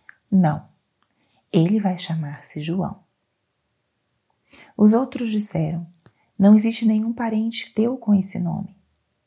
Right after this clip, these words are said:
Então fizeram sinais ao pai, perguntando como ele queria que o menino se chamasse. Zacarias pediu uma tabuinha e escreveu:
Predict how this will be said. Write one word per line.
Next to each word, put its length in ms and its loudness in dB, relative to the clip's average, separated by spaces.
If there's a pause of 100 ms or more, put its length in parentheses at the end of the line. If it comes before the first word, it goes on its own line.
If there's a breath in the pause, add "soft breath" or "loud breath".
(640)
Então 560 2
fizeram 320 0
sinais 420 -2
ao 140 -4
pai, 420 -6
perguntando 480 -4
como 300 0
ele 140 -4
queria 260 -2
que 100 -8
o 40 2
menino 340 2
se 140 -8
chamasse. 720 -2 (840 soft breath)
Zacarias 460 0
pediu 240 -4
uma 100 -2
tabuinha 480 0
e 40 2
escreveu: 580 -6